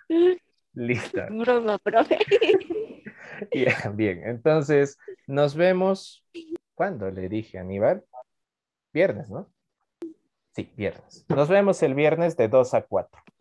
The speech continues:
Speaker 2: también. Viernes de dos a cuatro, viernes de ocho a diez,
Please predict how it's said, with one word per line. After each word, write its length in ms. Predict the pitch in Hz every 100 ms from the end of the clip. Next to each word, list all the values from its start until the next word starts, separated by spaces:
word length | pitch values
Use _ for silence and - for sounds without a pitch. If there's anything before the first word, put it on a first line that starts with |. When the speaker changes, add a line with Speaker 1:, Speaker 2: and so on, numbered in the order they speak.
| _ _
Speaker 2:
también. 420 | 101 95 90 98 _ _ _ _ _ _ _ _ _ _ _ _ _ _ _ _ _ _ _ _ _ _ - _ _ _ _ _ _ _ _ _ _
Viernes 480 | 147 123 147 143 131
de 80 | 127
dos 220 | 135 139
a 120 | 151
cuatro, 460 | - 165 165 185 196
viernes 560 | 120 117 131 135 123 113
de 80 | 127
ocho 220 | 131 143
a 40 |
diez, 400 | 156 170 170 -